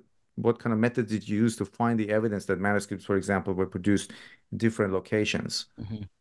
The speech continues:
Speaker 2: Yeah. Uh, and that, that, that's a great question, 'cause it kind of just gets at the whole methodology of, of the, of my
Speaker 1: Mm.
Speaker 2: entire book. Um, so yeah, if you take, uh, illustrated manuscripts, for example, with high, with, you know, highly,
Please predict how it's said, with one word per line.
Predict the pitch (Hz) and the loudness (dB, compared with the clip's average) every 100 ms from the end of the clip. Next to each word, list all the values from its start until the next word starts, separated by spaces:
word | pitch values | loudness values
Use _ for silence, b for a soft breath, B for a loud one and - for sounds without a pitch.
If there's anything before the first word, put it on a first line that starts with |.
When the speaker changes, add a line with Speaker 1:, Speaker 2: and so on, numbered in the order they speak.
| _ _ B B B B | _ _ B B B B
Speaker 2:
Yeah. | 156 185 123 107 - - - - - | -2 0 0 -4 -8 -8 -10 -14 -4
Uh, | 139 120 117 | -2 0 2
and | 160 156 | 2 0
that, | 127 | 2
that, | 143 - _ | 2 2 _
that's | 131 - | -2 0
a | 139 | 2
great | 139 | 2
question, | - 135 - 110 | 4 2 2 -4
'cause | 120 | -4
it | 104 | -4
kind | - 120 | -2 -2
of | 92 | -2
just | 107 - | -6 -2
gets | 113 - | -2 -2
at | 110 | -4
the | 101 | -4
whole | - - - 127 113 110 101 101 | -6 -10 -4 0 2 0 -2 -2
methodology | 113 - 107 104 104 110 | -2 0 0 0 0 -4
of, | 101 | -6
of | 98 104 95 | -4 -4 -4
the, | 101 98 | -4 -2
of | 104 95 - | -2 -4 -4
my | 110 107 | 0 0
Speaker 1:
Mm. | |
Speaker 2:
entire | 104 - 107 | 0 -2 -4
book. | 95 107 - - b b b b _ | -6 -10 -10 -14 b b b b _
Um, | 123 113 101 98 147 | 0 0 -2 -10 -8
so | 208 | -4
yeah, | 202 196 | 0 0
if | 143 | 0
you | 175 | -6
take, | 165 - 175 170 - - _ _ _ _ _ | -6 -2 0 -2 -4 -20 _ _ _ _ _
uh, | 127 117 95 - | -6 -4 -4 -2
illustrated | 143 147 - 131 117 | -2 -2 -2 -2 -2
manuscripts, | 107 104 95 - - | -2 -4 -6 -10 -12
for | 104 | -10
example, | 104 110 113 110 | -8 -6 -6 -2
with | 113 104 | 0 0
high, | - - 120 120 117 - | -4 -4 0 2 0 -2
with, | 110 101 | -8 -6
you | 110 | -6
know, | 101 87 | -6 -4
highly, | - 127 120 | 0 2 0